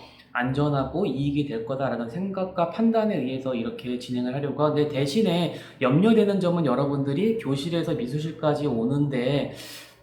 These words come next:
너무 또 질서 없이 조금 너무 장난을 치지 않을까 하는 그런 걱정은 있습니다. 그러니까 여러분들이 꼭 질서 정연하게 거리를 두면서 미술실로 와주시면은 고마울 것 같고요. 혹시나 다시 또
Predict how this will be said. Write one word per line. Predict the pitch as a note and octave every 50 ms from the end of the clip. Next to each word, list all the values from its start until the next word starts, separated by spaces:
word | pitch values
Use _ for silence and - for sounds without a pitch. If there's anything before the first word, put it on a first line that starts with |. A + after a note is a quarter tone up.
| _
너무 | - C3 C3 B2+
또 | C3 D3+ D3 - - - -
질서 | - - D3 C#3+ C#3 - F#3+ F3 F3
없이 | E3+ - - D3
조금 | - D#3 - D#3 D3
너무 | C3+ C3+ C3+ C3
장난을 | - A#2+ B2 B2+ C#3 D3 C#3+
치지 | - - - - D#3+
않을까 | B2 A2 A#2+ B2+ B2+ - C3+ C3
하는 | B2+ B2+ B2
그런 | - B2 B2 B2
걱정은 | - - - - B2+ C3 B2+
있습니다. | A#2 G#2 - - B2 A#2+ A2 - A2 G#2 -
그러니까 | - B2+ A#2 A2+ - A#2
여러분들이 | A2 A2 A#2+ A#2 A#2 A#2+ B2 B2 -
꼭 | - F#3 F3 F3+ G#3 A3+ A3 - - - - - - -
질서 | - C#3 C3+ - D#3 D3+
정연하게 | - - A#2 A#2+ B2+ C3 B2+ A#2+ A#2 - C#3+ D3 C#3
거리를 | - B2+ A#2+ A#2 B2 B2 B2 A#2+
두면서 | - - A#2+ A2 A2 A2 A2 - - D#3 F3+ G#3 G#3+ G#3+ - - - - -
미술실로 | A#2+ B2 B2 B2+ C3+ B2+ A#2 - A#2 A#2 A#2+ A#2+ A#2+ B2 - - - -
와주시면은 | G#2+ G#2+ - - B2 B2 B2 B2 A#2+ A#2 A2+ A#2 A#2 A#2
고마울 | - A2+ A2+ A#2 A#2 A2+
것 | -
같고요. | - G#2+ G#2+ - C#3+ E3+ D3+ - - - - - -
혹시나 | - B3 - - B3+ C4 C4 A#3
다시 | F3 C3 - D3+ - -
또 | - E3 E3 E3 E3 D3+ - -